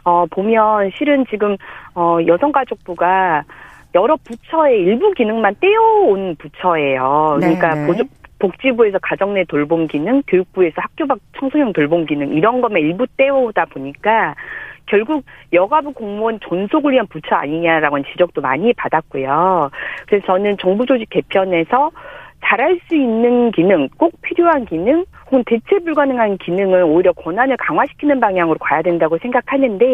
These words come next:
Speaker 2: 네네.
Speaker 1: 여가부 업무 중에서 그러면 가장 뭘 잘했느냐 보면, 혹은 또 필요한, 가장 필요한 기능은 저는 지금 상황에서는 아동 청소년에 대한 학대 폭력과 같은 부분에서의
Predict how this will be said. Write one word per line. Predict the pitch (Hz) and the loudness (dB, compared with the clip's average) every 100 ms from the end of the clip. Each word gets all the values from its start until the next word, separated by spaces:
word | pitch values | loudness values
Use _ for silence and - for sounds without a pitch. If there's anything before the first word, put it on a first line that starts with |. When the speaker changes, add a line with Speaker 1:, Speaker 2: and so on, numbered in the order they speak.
| 202 | 4
Speaker 2:
네네. | 196 170 151 131 123 143 - - - | 2 2 -2 -2 -6 -12 -16 -14 -2
Speaker 1:
여가부 | 175 202 370 381 294 | 0 2 0 2 0
업무 | 220 254 | 0 -2
중에서 | 247 233 | 0 0
그러면 | 208 190 185 185 175 | 0 0 0 0 -2
가장 | - 165 226 | -2 0 0
뭘 | 160 214 311 | 2 2 0
잘했느냐 | - 160 175 190 165 143 151 165 165 147 | -2 -2 -2 -2 -4 -2 0 2 0 -2
보면, | - 185 196 262 320 - - - - - | -4 -2 0 2 0 -4 -18 -20 -10 -2
혹은 | 285 277 | 0 0
또 | 508 | 0
필요한, | - - 440 427 330 - | -2 0 0 2 0 -4
가장 | - - 339 | -6 -2 -2
필요한 | - 349 339 277 | -2 0 0 0
기능은 | 214 202 196 196 - | -2 0 0 0 0
저는 | 175 220 226 233 226 - - - - | -2 0 0 0 -2 -12 -20 -20 -6
지금 | 208 294 311 330 | -2 2 2 2
상황에서는 | 269 269 247 208 190 170 208 180 - | 2 2 2 0 0 0 0 0 0
아동 | 156 196 339 | -2 0 0
청소년에 | - 311 320 320 294 262 | 0 0 2 2 2 2
대한 | 202 185 190 | 2 2 0
학대 | - - 415 - | -6 -4 -4 -2
폭력과 | - 330 320 330 311 311 - 247 | -2 2 4 4 4 0 -2 -2
같은 | 208 185 196 185 180 | -2 -6 -6 -6 -4
부분에서의 | 180 180 175 160 156 | -6 0 0 0 -2